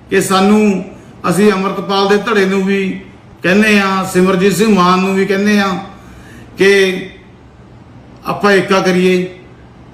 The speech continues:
ਪਰ ਜੇ ਤੁਸੀਂ ਕਹੋ ਨਾ ਵੀ ਉਹ ਏਕਾ ਕਰਨ ਤੇ ਸਰਦਾਰ ਸੁਖਬੀਰ ਸਿੰਘ ਬਾਦਲ ਦੀ ਪ੍ਰਧਾਨਗੀ ਹੇਠ ਤੁਹਾਡੇ ਨਾਲ ਲੱਗਣ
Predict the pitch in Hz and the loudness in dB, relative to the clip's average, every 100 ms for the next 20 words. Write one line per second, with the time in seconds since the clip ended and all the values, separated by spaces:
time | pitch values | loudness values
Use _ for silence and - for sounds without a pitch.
0 | - - - - 156 151 165 180 185 196 | -20 -20 -20 -8 -4 0 2 2 0 -2
1 | 196 190 208 247 240 240 220 226 208 208 | 0 0 2 0 0 2 2 2 0 0
2 | 208 220 220 220 190 180 185 190 165 175 | 0 -2 -2 -2 -2 0 2 2 0 -2
3 | 190 196 185 226 185 180 185 190 202 196 | 0 0 0 0 0 2 2 0 0 -2
4 | 170 - - - - - - - - 202 | -4 -10 -20 -20 -20 -20 -20 -20 -6 -2
5 | 202 214 185 196 214 208 202 196 190 202 | 0 0 0 0 2 2 2 -4 -2 -2
6 | 190 190 214 | -2 -2 -2